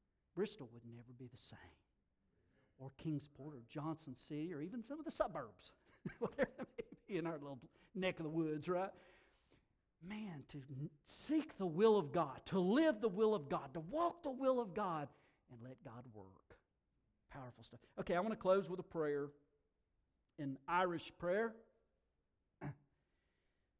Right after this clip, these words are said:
Forgive my attempt at Irish brogue, but, uh, I can't, I can't help myself, the Irish prayer, right? Uh,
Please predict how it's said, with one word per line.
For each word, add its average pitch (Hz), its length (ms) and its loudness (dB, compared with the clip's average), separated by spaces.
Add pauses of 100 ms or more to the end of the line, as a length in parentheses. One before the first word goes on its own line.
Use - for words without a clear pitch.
(280)
Forgive 151 340 -6
my 156 220 -2
attempt 151 360 -4
at 143 100 -6
Irish 147 440 -4
brogue, 143 360 -4 (340)
but, 139 200 -10
uh, 160 40 -14 (340)
I 127 40 -18 (100)
can't, 135 120 -16
I 127 160 -20
can't 127 140 -18
help 117 180 -16
myself, 101 300 -20 (220)
the 95 60 -20
Irish - 360 -20
prayer, 107 120 -18 (180)
right? 107 100 -20 (720)
Uh, 131 160 -8